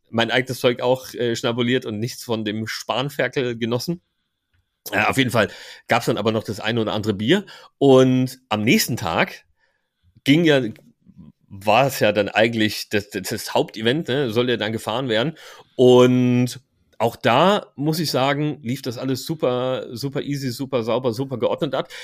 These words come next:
Der einzige, was eben aus dem Rahmen gefallen ist, äh, ist wieder meine, ne, nicht Performance, das will ich nicht sagen, aber mein Moped eben dann gewesen, ne? Morgens raus, nebenbei natürlich auch hier immer Video gemacht. Wie gesagt, ging ja auch so ein bisschen um diese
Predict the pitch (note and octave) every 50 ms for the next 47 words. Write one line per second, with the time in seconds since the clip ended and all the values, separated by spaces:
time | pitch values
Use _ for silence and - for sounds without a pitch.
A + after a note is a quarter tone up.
0 | - - - - C#3+ C3+ - E3 A3 C4 - - F3+ - - D3 G3+ A#3+ B3 -
1 | _ _ - B2 B2+ D3 D3+ - - - - - _ _ _ _ _ _ _ _
2 | - D#3 D3 C#3+ D3 C#3+ C#3+ C#3+ C#3+ C#3 D3+ E3 D#3+ - - - - - - _
3 | _ _ _ _ _ - D3 C3+ C3 C3 B2+ - A2 A2+ C3 D#3 E3+ D#3+ C3+ C3
4 | C3+ C3+ C3 - A#2 - - A#2 A#2+ B2 A#2+ B2+ B2+ - - _ - - - -
5 | _ _ _ _ - - B2 B2 B2+ B2 B2 B2+ C3 - - C#3 C3 B2+ B2 A#2
6 | A#2 A#2+ A#2+ A#2 A2+ - - C#3 D3 C#3+ D#3+ D3 - - B2+ - F#3 G#3 A#3+ A#3
7 | A3 - - C#3+ - D3 D3+ D#3 D#3 F#3 F#3 - D3 C#3 C#3+ D3 C#3+ - - A#2
8 | A2+ A2 G#2+ A2 A2+ - - - _ _ _ _ - A2 A2 A#2 B2+ B2+ - A2+
9 | F#2 E2 E2+ E2 D#2+ D#2 E2 D#2+ D#2 D2+ D2+ D2 F#2 C3 D#3+ C#3 C3+ D3 D#3+ E3
10 | E3 E3 D3 - - - - - - - - B2 C3+ D3+ E3+ G3 F3+ F3+ - -
11 | - _ - - - A2 A#2+ B2+ A#2+ G#2 G#2+ A#2+ C3 B2 A2+ - C3+ A2+ - -
12 | A#2 A#2 C3 A2 A2+ A2+ G#2 A#2 A2+ A2 B2+ D#3+ F3+ D#3+ D3+ D3+ D3+ - - C3
13 | A#2+ A2+ G#2+ A#2+ B2+ - - C3 A#2+ A2 F2 G2+ - - A#2 A2+ G#2 B2+ - -
14 | G2 G#2+ A2 G#2+ G2+ G#2+ G2 G2